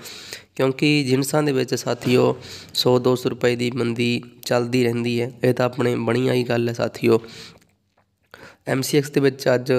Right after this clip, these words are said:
ਫੇਰ ਤੇਜ਼ੀ ਦੇਖਣ ਨੂੰ ਮਿਲੀ ਹੈ, ਸੁਬਹ ਫੇਰ ਅੱਜ ਰੇਟ ਬੜੋਤਰੀ ਕਰ ਗਿਆ। ਬਾਕੀ ਦੇਖਦੇ ਹਾਂ ਸ਼ਾਮ ਤੱਕ ਕਿੰਨਾ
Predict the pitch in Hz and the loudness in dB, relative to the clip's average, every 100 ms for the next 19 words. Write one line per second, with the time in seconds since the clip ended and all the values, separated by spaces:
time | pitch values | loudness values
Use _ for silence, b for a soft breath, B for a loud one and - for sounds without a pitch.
0 | 127 - - 127 135 135 123 123 120 120 | 0 -2 2 4 4 2 0 0 0 -2
1 | 120 123 113 110 117 123 117 120 123 120 | -2 -2 0 0 2 2 0 0 -2 -2
2 | B B B B B _ - 127 120 117 | B B B B B _ -6 -2 0 0
3 | 120 117 117 113 131 139 B B B - | 0 -2 -2 -2 -2 -2 B B B -4
4 | 123 123 123 117 113 117 120 123 120 - | 0 0 2 0 0 0 0 0 0 0
5 | 127 123 123 143 135 - 117 117 117 - | 2 2 2 2 2 0 0 -2 -4 -8
6 | 127 120 120 120 | -2 2 4 2